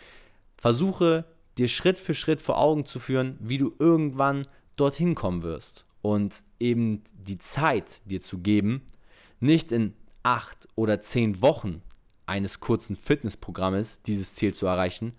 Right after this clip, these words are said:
sondern lieber über die nächsten ein bis zwei bis drei Jahre auf dieses Ziel hinzuarbeiten und deinen persönlichen Wunschkörper und Traumkörper endlich zu bekommen. Denn eines ist klar,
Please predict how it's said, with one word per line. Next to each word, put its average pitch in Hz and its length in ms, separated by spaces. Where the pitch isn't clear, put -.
sondern 123 360
lieber 147 480
über 135 180
die 127 120
nächsten 135 580
ein 127 400
bis 98 340
zwei 123 380
bis 104 300
drei 131 240
Jahre 143 580
auf 98 220
dieses 120 400
Ziel 101 200
hinzuarbeiten 123 960
und 101 240
deinen 139 340
persönlichen 107 960
Wunschkörper 101 800
und 180 260
Traumkörper 107 880
endlich 107 680
zu - 220
bekommen. 87 500
Denn 110 320
eines 160 340
ist 120 160
klar, 87 400